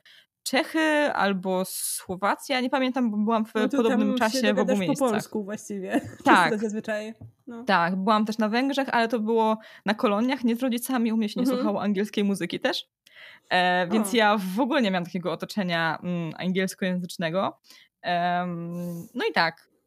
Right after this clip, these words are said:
Speaker 1: I w przedszkolu to wiadomo, co tam się można nauczyć.
Speaker 2: Nie, no,
Speaker 1: Później
Speaker 2: znaczy,
Speaker 1: poszłam
Speaker 2: znaczy,
Speaker 1: do
Speaker 2: jeszcze tylko
Speaker 1: no?
Speaker 2: powiem, że super metoda, nie? No bo w-, jak pojedziesz do Anglii, no to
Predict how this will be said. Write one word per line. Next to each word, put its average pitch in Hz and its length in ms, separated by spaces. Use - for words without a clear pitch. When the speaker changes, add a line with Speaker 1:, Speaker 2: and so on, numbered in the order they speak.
Speaker 1:
I 226 200
w - 60
przedszkolu 262 460
to 254 100
wiadomo, 247 480
co 214 60
tam 214 200
się 214 100
można 214 200
nauczyć. 202 460
Speaker 2:
Nie, 269 60
no, 233 60
Speaker 1:
Później 240 80
Speaker 2:
znaczy, 262 200
Speaker 1:
poszłam 269 300
Speaker 2:
znaczy, 220 140
Speaker 1:
do 190 160
Speaker 2:
jeszcze 220 220
tylko 277 160
Speaker 1:
no? - 60
Speaker 2:
powiem, 349 340
że 330 120
super 285 340
metoda, 330 340
nie? 240 140
No 233 120
bo 233 200
w-, 226 60
jak 233 140
pojedziesz 277 340
do 262 120
Anglii, 269 380
no 285 120
to 285 100